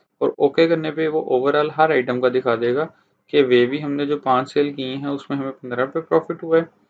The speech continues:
Tin हमने जो दो sale की हैं उस पर बीस रुपये profit हुआ है, यानी कि पाँच सौ चालीस की sale के ऊपर हमारा पैंतीस रुपये का आज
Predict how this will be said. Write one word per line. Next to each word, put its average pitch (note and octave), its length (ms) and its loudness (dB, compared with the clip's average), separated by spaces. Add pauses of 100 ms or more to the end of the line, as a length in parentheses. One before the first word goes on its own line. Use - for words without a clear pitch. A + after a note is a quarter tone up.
(560)
Tin D#3 260 2
हमने D3 300 -2
जो C#3+ 180 4
दो B2+ 200 0
sale C#3+ 240 -2
की C3+ 60 -6
हैं C3 120 -4
उस C#3 100 -8
पर D3 140 -4
बीस B2 280 -4
रुपये C3 180 -4
profit C#3+ 420 -8
हुआ C#3+ 160 -2
है, C#3+ 80 0
यानी C3 260 -6
कि C#3+ 180 0 (480)
पाँच B2+ 220 0
सौ D3+ 100 2
चालीस C3+ 380 -2
की D#3+ 140 -8
sale A#2+ 280 -2
के B2 80 -2
ऊपर C3+ 200 -4
हमारा B2+ 300 -2
पैंतीस C3+ 480 -4
रुपये B2 260 0
का B2+ 220 0
आज A#2+ 220 -6